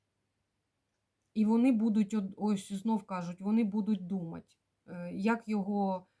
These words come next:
зробити, е, далі, як дійствувати. Тобто буде ще отакий от момент з цим флотом отам. Будуть очікувати, буде, буде моменту очікування. Буде момент очікування.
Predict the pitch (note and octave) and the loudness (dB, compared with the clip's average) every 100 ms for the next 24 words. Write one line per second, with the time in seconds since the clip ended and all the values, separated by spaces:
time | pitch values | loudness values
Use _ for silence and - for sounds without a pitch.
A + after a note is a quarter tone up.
0 | - F#3+ G3 G#3+ G3 F#3+ E3 _ _ _ | -14 -4 0 0 0 -4 -8 _ _ _
1 | _ _ _ F3+ F3 F3 - E3 F3+ F3+ | _ _ _ -14 -12 -12 -14 -14 -8 0
2 | G3 F3 E3+ G3+ G#3 F#3+ G3 F#3 E3 - | 0 0 -4 -2 -2 -2 -2 -2 -4 -12
3 | E3+ E3 - F#3 F#3+ F3+ G#3+ G3+ G3 F#3+ | -14 -14 -12 -10 -8 -6 -4 -2 -4 -4
4 | G3+ G3 G3 F#3+ G3+ G3 F#3 G3+ G#3 G3+ | -4 -4 -6 -12 -6 -6 -6 -4 0 0
5 | E3+ E3 - F3 E3+ - G3+ G#3+ G3+ F3+ | -2 -8 -16 -14 -14 -10 -6 -6 -6 -10
6 | F3 - D#3+ D#3+ _ _ _ _ _ _ | -10 -10 -12 -12 _ _ _ _ _ _
7 | _ _ - G3 G#3 A3+ A#3+ A3+ - G#3+ | _ _ -8 -2 2 2 0 -4 -2 -4
8 | - F3+ F3 - F3 G#3 G3+ G3 F#3+ A3 | -4 -10 -10 -10 -6 -4 -2 -2 -2 -2
9 | G#3 G3+ G3+ A3+ A3+ A3 G#3 - G#3 - | 0 2 2 2 2 0 -4 -4 -4 -2
10 | G#3+ G3 F#3 E3+ E3 D#3+ E3 - _ _ | -6 -6 -8 -10 -8 -8 -12 -14 _ _
11 | _ _ _ _ _ _ _ F3+ F#3 F3+ | _ _ _ _ _ _ _ -14 -12 -6
12 | G3 G3 F#3+ F#3+ F#3+ G3 - - F3 _ | -2 0 0 -4 -6 -10 -10 -16 -16 _
13 | E3 E3 D#3+ D#3+ E3 | -14 -10 -10 -12 -16